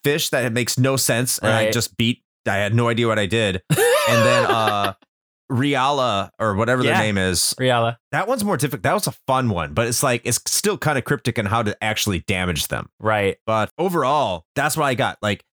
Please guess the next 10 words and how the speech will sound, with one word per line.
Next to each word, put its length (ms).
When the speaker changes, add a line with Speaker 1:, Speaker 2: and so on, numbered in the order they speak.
Speaker 1:
cheese 340
the 120
shit 240
out 140
of 60
this 120
boss 580
or 280
be 400
infuriated. 1000